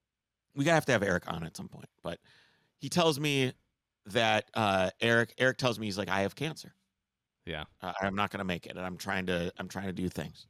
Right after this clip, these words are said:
Speaker 1: you know? And I think when you get to that point in your life, you just start to reflect, and you have a lot of self-reflection about what you wanna do and, and what you have done and what the fruits of your life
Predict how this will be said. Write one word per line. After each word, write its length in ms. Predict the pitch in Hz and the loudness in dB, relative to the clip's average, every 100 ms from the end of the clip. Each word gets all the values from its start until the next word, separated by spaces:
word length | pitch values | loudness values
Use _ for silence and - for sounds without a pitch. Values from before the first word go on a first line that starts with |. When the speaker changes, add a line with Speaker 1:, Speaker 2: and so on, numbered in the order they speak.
| - - | -20 -12
Speaker 1:
you 100 | 90 | -6
know? 120 | 95 | -2
And 100 | 107 | -2
I 60 | |
think 180 | 113 - | -2 -4
when 80 | 127 | -4
you 80 | 123 | -4
get 160 | 110 - | -4 -2
to 60 | |
that 160 | 101 95 | -2 -2
point 160 | 95 87 | -4 -6
in 40 | |
your 100 | 90 | -4
life, 280 | 82 85 104 - - _ _ _ _ _ | -4 -6 -8 -14 -20 _ _ _ _ _
you 100 | - | -6
just 140 | 113 101 | -2 0
start 180 | 98 92 | 0 0
to 80 | 98 | -4
reflect, 360 | 95 139 117 | -2 -2 -2
and 80 | 82 | -2
you 60 | 87 | -4
have 80 | 87 | -2
a 40 | |
lot 140 | 90 | -2
of 60 | 90 | -2
self-reflection 720 | - 92 92 - 87 - 110 | -4 -10 -10 -8 -8 -8 -8
about 280 | 92 90 87 | -6 -6 -4
what 120 | 98 | -4
you 60 | 90 | -4
wanna 180 | 87 85 | -6 -4
do 260 | 90 101 107 | -2 0 0
and, 240 | 87 78 _ _ _ _ | -2 -8 _ _ _ _
and 100 | 98 | -4
what 120 | 90 | -4
you 80 | 92 | -4
have 280 | 82 85 82 | -4 -2 0
done 320 | 85 98 151 - _ _ _ | 2 0 0 -8 _ _ _
and 100 | 104 | -4
what 120 | 104 98 | -2 -2
the 80 | 104 | -4
fruits 300 | - 117 110 | -4 -4 -4
of 80 | 90 | -4
your 80 | 90 | -2
life 440 | 95 98 - - | 0 0 -4 -20